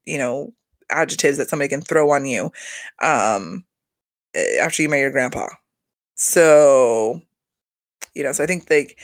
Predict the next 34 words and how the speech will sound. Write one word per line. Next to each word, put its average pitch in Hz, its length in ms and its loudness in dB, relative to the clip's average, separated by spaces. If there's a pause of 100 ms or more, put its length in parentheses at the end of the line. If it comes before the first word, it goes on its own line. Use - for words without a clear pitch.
(200)
she - 140 -8
just 180 140 -4
gets, 190 140 -2
I 165 60 0
think 196 140 -6
she 240 120 -4
gets 233 200 2
triggered, 175 480 -2
like, 156 180 -2
really 143 420 -2
easily. 76 560 -10 (1400)
And, 156 420 0 (380)
I 202 120 2
mean, 151 320 -2 (100)
and, 160 380 0
uh, - 280 4 (200)
it 180 60 0
was 180 180 -6
funny 151 220 0
that, 139 280 0
like, 131 280 0
uh, 90 340 2
I - 40 -2
think 180 140 -2
it 175 40 4
was 160 100 2
in 147 100 -2
Heather's 151 360 0
confessional, 143 640 -2
she - 160 -4
was 143 120 -4
just 147 240 -2
saying 139 360 2
that, 131 260 -2